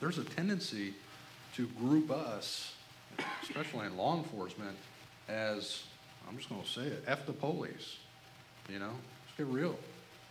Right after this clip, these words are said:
We, we have the stigma across America, whatever happens in Ferguson or whatever, you know, we get painted with a broad brush. Don't do that.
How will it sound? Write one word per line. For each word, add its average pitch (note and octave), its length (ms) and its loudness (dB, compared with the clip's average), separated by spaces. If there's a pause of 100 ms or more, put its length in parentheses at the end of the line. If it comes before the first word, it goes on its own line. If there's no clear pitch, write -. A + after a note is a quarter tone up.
(600)
We, A#2+ 100 0
we B2+ 180 2
have C#3+ 180 4
the A#2+ 80 2
stigma D#3+ 460 2
across A#2+ 380 2
America, C3+ 420 4
whatever A#2 300 4
happens B2 340 2
in G#2+ 80 -2
Ferguson B2+ 560 2
or G2 80 -4
whatever, A#2 440 4 (280)
you A2+ 100 0
know, G2+ 60 0
we A#2 100 4
get - 420 0
painted C3 360 2
with G#2 100 2
a F#2+ 60 0
broad G#2+ 400 2
brush. A2 420 0 (1200)
Don't E3+ 160 2
do G3 160 4
that. G2 300 -2